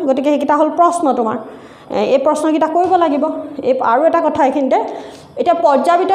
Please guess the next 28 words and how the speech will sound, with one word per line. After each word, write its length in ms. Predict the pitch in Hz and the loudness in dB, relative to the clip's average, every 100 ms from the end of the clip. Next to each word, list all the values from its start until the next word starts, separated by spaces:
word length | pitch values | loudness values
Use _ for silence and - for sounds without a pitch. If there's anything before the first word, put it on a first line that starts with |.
| 381 | 0
তালিকাখনৰ, 640 | 277 311 330 - 220 339 427 - 427 - | 0 2 2 0 -2 -2 -4 -10 -14 -10
উম, 400 | 196 202 196 196 - - - - - | -6 -4 -4 -6 -12 -20 -20 -16 -2
তেতিয়াহ'লে 460 | 294 294 320 247 - - - - - - - - | -2 2 2 2 0 -4 -10 -14 -18 -20 -20 -6
এয়া 160 | 262 285 - | 0 0 0
ওপৰৰ 220 | 226 294 | 0 0
পৰা 140 | 294 330 | 4 2
এই 100 | 320 | 2
তললৈ 240 | 311 269 277 | 2 2 2
গ'লে 240 | 294 294 | 2 2
ডাঙৰ 280 | 262 233 247 | 2 2 2
হৈ 120 | 262 | 2
গ'ল 160 | 240 233 | 2 2
তাৰমানে। 280 | 220 202 233 - - - - - - | 0 -2 -6 -8 -16 -20 -20 -20 -4
হ'ল? 140 | 285 392 - - - - - - - - - | -2 -2 -4 -12 -16 -20 -20 -20 -20 -4 2
এইফালৰ 380 | 285 285 302 | 2 4 2
পৰা 160 | 302 320 330 | 4 2 2
এইফাললৈ 560 | 269 254 269 269 277 269 | 0 2 2 2 2 2
গ'লে 320 | 254 262 262 | 2 2 2
সি 140 | 269 262 - | 0 -2 2
সৰু 260 | 240 254 | 2 4
হৈ 180 | 247 233 | 2 2
গ'ল 240 | 208 208 196 | 2 0 0
তাৰমানে। 320 | 190 180 196 - - - - - - - - - - - | -2 -2 -6 -10 -16 -20 -20 -20 -20 -20 -20 -20 -20 -8
এইফালৰ 280 | 208 220 226 | -4 0 2
পৰা 100 | 240 | 2
এইফাললৈ 400 | 226 233 214 226 | 0 0 0 0
গ'লে 180 | 226 - | 0 -2
সি 140 | 254 | -4